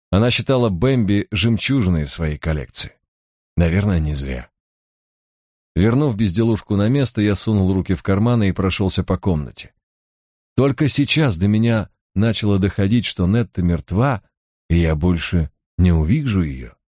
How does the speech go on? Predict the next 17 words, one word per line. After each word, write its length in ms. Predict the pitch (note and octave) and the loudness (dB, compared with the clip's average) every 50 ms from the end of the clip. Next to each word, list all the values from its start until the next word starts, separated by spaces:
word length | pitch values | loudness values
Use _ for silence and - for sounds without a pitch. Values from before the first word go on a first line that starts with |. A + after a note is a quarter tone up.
| _ _ _ _ _ _ _ _ _ _ _ _ _ - | _ _ _ _ _ _ _ _ _ _ _ _ _ 0
Не 100 | F2 G2 | 2 4
думал, 300 | F#2+ G#2 A#2 A#2 A2+ G#2 | 4 4 2 2 0 0
что 160 | - - G#2+ | 0 -2 0
буду 240 | F#2+ G2 F#2+ G2 F2+ | 0 2 2 2 2
горевать 440 | E2+ G2 G2 G2 F#2+ G2+ G2 - - | 2 2 2 2 2 0 -2 -2 -4
по 80 | F#2+ | -6
такому 440 | - F2+ E2+ - G2 F2+ F2+ F2+ F2 | -6 -6 -4 -2 0 0 0 0 -2
поводу, 520 | - - A2 G#2+ F2+ E2 D#2 D#2+ E2 D2+ - - _ _ - | -2 -2 -2 0 0 0 0 0 -2 -2 -4 -10 _ _ -4
оказалось, 840 | - F2 D#2+ - G#2 G2+ F2+ F#2 A#2+ A#2+ A2+ G#2 F2+ - - - - _ _ _ _ _ - | -4 -4 -2 0 0 0 2 2 2 2 2 0 -2 -2 -6 -12 -16 _ _ _ _ _ -6
ошибался. 800 | - G#2+ F#2 - - F2+ D#2+ E2+ F#2 E2+ C#2+ C#2 - - - - _ _ _ _ _ _ _ _ _ _ _ _ - | -4 -2 -2 0 0 0 0 2 0 0 -2 -4 -8 -8 -10 -10 _ _ _ _ _ _ _ _ _ _ _ _ -2
А 80 | - F#2 | 0 2
ещё 320 | G2 F#2 - - C3+ B2+ | 2 2 2 2 2 2
меня 240 | A#2 A2+ A2 A2 G#2 | 2 2 2 2 2
волновали 420 | G#2 G#2 G#2 G#2 G#2 A2+ A2 G#2+ | 2 2 2 2 2 2 2 2
обстоятельства 720 | G#2+ G2+ - - - A2 G2+ G2+ F2+ G2+ F2+ - - G2 | 0 0 -2 -2 -2 0 0 0 0 -2 -4 -2 -2 0
её 320 | F#2+ F#2 F#2 F#2 G2 G2 F2 | 2 2 4 4 2 2 0
смерти. 720 | - - G2+ F#2+ F#2+ F2+ D#2+ C#2+ - - - - - | -2 -2 0 2 2 2 0 -2 -6 -10 -12 -12 -12